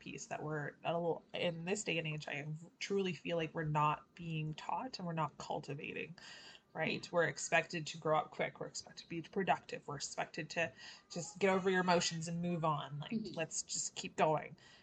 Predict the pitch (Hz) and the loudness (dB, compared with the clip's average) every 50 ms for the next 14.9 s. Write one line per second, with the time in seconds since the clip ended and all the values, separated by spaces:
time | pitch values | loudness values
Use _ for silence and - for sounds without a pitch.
0 | - _ _ _ - 160 156 156 147 147 - - - - - - - _ _ _ | -20 _ _ _ 0 2 2 2 2 0 -2 -6 -10 -8 -10 -10 -12 _ _ _
1 | _ _ _ _ _ _ _ _ _ _ _ _ - _ _ _ _ _ _ _ | _ _ _ _ _ _ _ _ _ _ _ _ -20 _ _ _ _ _ _ _
2 | - - 196 202 202 - - 180 190 190 - - _ - 175 180 - - - - | 4 6 6 6 8 8 10 10 10 10 8 4 _ 2 2 2 2 -2 -2 -2
3 | 196 180 - - - - - 180 165 - 175 160 165 165 - - 165 165 160 160 | -2 -2 -4 -8 -8 -6 -4 -4 -4 -4 -4 -4 -4 -2 2 4 4 4 4 2
4 | 156 156 156 151 151 - - - 156 156 160 160 147 135 139 165 - - - - | 2 0 2 2 0 0 -4 -6 -4 -2 -2 0 0 -2 -2 -4 -4 -6 -6 -6
5 | - - - - - _ - - 190 175 160 185 170 165 160 160 160 156 143 - | -6 -8 -14 -20 -20 _ -14 -10 -2 4 6 6 6 6 4 2 0 -2 -6 -10
6 | - 185 - _ _ _ _ _ _ _ _ _ - - 185 180 165 175 170 165 | -14 -16 -16 _ _ _ _ _ _ _ _ _ 0 2 2 4 4 2 2 0
7 | 175 - 170 170 - - - - - 180 175 170 170 160 147 - - - 175 175 | 0 -2 -2 -2 -2 -4 -8 -2 0 2 2 2 2 0 0 0 4 6 6 6
8 | 170 170 165 156 151 156 - - 190 160 - 160 156 156 - - 151 151 - - | 6 4 2 0 -2 -4 -4 -6 -6 -2 2 2 2 2 0 -4 -10 -10 -10 -10
9 | - 160 160 165 170 160 - - - 185 - - 170 170 170 160 143 147 156 - | -8 -8 -8 -8 -10 -10 -10 -6 -4 -2 2 4 4 4 2 0 -4 -6 -8 -8
10 | - 165 - - - 165 160 - - 160 151 - _ _ _ _ _ _ _ _ | -10 -10 -8 -6 -6 -6 -4 -6 -6 -8 -8 -10 _ _ _ _ _ _ _ _
11 | - 196 180 - - 190 180 180 180 - - 170 170 170 170 156 156 160 - - | -2 -2 0 0 0 0 0 0 0 0 2 2 2 2 2 0 -2 -2 -2 -2
12 | - - 165 165 165 - 160 147 143 143 143 151 147 - _ - - - - - | 0 2 2 2 2 0 -2 -2 -2 -2 -4 -6 -8 -12 _ -20 -20 -20 -20 -20
13 | - - - - _ _ _ _ _ _ _ _ _ _ _ - - - - - | -20 -20 -20 -20 _ _ _ _ _ _ _ _ _ _ _ -12 -10 -4 0 2
14 | 175 175 170 170 160 - 170 160 160 147 156 - - - - 160 170 | 4 4 4 2 0 -2 -4 -4 -4 -4 -4 -4 -4 0 2 2 2